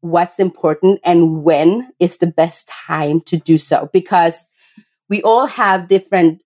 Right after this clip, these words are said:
times during the day where, where we are either more productive or, uh, less productive. And to really keep in mind that the fast work that you would do to answer an email or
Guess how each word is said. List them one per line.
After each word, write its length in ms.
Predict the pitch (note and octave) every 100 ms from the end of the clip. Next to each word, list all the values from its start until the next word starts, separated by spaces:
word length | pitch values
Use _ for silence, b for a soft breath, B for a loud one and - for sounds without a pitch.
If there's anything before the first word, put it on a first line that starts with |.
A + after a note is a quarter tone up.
| _ -
times 360 | A3+ F#3+ E3
during 260 | - F#3 E3
the 80 | D#3+
day 220 | G#3 G3+
where, 220 | E3+ D3 - _ _
where 160 | F3 E3
we 180 | D#3 -
are 140 | D3
either 240 | D#3+ D#3 D3
more 220 | D3 D3
productive 680 | - E3+ A3 A3 A#3 G#3 F#3
or, 340 | D#3+ D3 C#3 - _
uh, 100 | C#3
less 240 | D3 F#3+ -
productive. 640 | A3+ G3 F#3+ - F#3 F3 -
And 340 | F3 D#3+ E3 -
to 260 | G3+ F3 E3+
really 320 | G3+ G3+ G#3 F3
keep 280 | - F#3+
in 100 | F#3+
mind 300 | E3+ D#3+ F3
that 200 | E3 D#3+ _
the 80 | E3
fast 360 | - E3+ E3 -
work 380 | F3 D#3+ D#3+ D#3
that 220 | E3 C#3+ -
you 100 | E3
would 140 | E3
do 180 | E3+ E3
to 320 | - E3+ D#3+ -
answer 260 | A3 A#3 G#3+
an 160 | G3
email 420 | F#3+ F3 D#3 C#3+ D#3
or 340 | C#3+ C#3+ C#3+